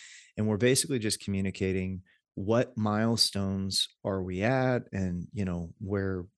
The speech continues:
when are we expecting certain major milestones to happen? Um, additionally, uh, it, beyond, well, actually, let me close that thought out. So that weekly update going out, um, puts everybody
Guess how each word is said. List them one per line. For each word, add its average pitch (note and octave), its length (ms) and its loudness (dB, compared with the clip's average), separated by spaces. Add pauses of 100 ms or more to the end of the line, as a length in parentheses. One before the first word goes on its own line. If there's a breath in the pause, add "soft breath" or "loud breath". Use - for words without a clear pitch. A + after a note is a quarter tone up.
(180)
when F2 300 -4
are G#2 60 2
we G2 160 2
expecting F#2 640 -4
certain F#2+ 400 -4
major F#2+ 300 -2
milestones F2+ 640 -2
to E2+ 80 -6
happen? E2+ 520 -6 (520 loud breath)
Um, F2 380 -2 (200)
additionally, G2 920 0 (120)
uh, F#2 340 -2 (120)
it, G#2+ 240 -4
beyond, G#2 480 0
well, A2 260 -2
actually, G#2+ 280 -2
let G#2 100 0
me F#2 80 -4
close F2+ 300 -2
that E2+ 180 -4
thought E2 200 -4
out. D2+ 160 -4 (320 loud breath)
So - 200 4
that A#2 220 2
weekly A2 360 2
update F#2+ 500 2
going G#2+ 380 2
out, F#2 440 -2 (420 loud breath)
um, F#2 420 0 (140)
puts - 220 2
everybody B2+ 640 0